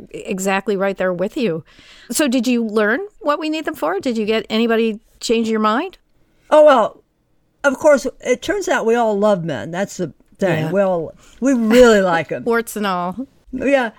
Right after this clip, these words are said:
Speaker 2: Uh, the answer is we just don't want them to run everything.
Speaker 1: Yes. Yes.
Speaker 2: They just,
Speaker 1: Yes.
Speaker 2: they're not very good at running everything. As you know, I mean, you're fighting every day.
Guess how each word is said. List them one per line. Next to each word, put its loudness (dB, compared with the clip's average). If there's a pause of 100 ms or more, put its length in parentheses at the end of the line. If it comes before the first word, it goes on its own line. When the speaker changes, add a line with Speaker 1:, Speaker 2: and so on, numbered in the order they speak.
(360)
Speaker 2:
Uh, -10
the -2
answer -2
is 0
we -2
just -4
don't -2
want -4
them -4
to -6
run 0
everything. -10
Speaker 1:
Yes. -10 (460)
Yes. -12
Speaker 2:
They 4
just, 0
Speaker 1:
Yes. -14
Speaker 2:
they're 0
not -2
very 2
good -2
at 0
running 0
everything. -8 (100)
As 2
you 2
know, 2
I 4
mean, 0
you're 2
fighting 0
every 0
day. 0